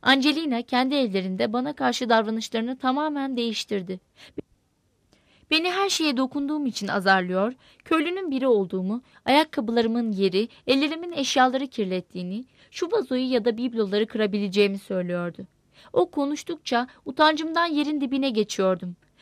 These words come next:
Angelina beni hemen banyoya, daha doğrusu banyolardan birine soktu. Çünkü evde üç kişi olmalarına karşın iki banyo vardı. Banyonun tabanındaki karolar bir aynadan farksızdılar.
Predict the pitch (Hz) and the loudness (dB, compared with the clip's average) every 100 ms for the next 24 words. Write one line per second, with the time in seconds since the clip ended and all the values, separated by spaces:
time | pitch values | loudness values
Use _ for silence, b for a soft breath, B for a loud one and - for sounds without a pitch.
0 | B - 277 285 311 330 262 247 254 269 | B 2 4 4 2 -2 -2 0 -2 -2
1 | 320 285 262 220 220 190 190 240 B B | -2 -2 -2 -2 -2 0 0 -2 B B
2 | 285 311 294 285 320 247 247 262 220 208 | 4 4 4 2 2 4 6 4 6 6
3 | 208 233 226 220 202 185 185 - 185 170 | 6 4 4 0 -2 -4 -8 -10 -14 -14
4 | b b - 285 277 262 233 302 - 269 | b b -8 -4 4 4 2 -4 -4 -6
5 | - 233 226 233 233 240 254 208 196 214 | 2 2 2 0 -2 -2 -2 0 -2 -2
6 | 247 247 277 226 220 202 180 180 180 185 | -4 -2 0 2 0 -2 -2 -2 -4 -10
7 | _ _ B B 285 311 330 349 339 233 | _ _ B B 4 4 2 -8 -6 -2
8 | 240 233 226 - 233 247 220 196 226 254 | 0 0 -2 -2 -2 0 2 2 2 -2
9 | b - 285 - 269 254 233 254 254 240 | b -2 0 2 0 0 0 0 0 -2
10 | 226 - 226 185 180 175 180 | -2 -4 -10 -6 -8 -8 -12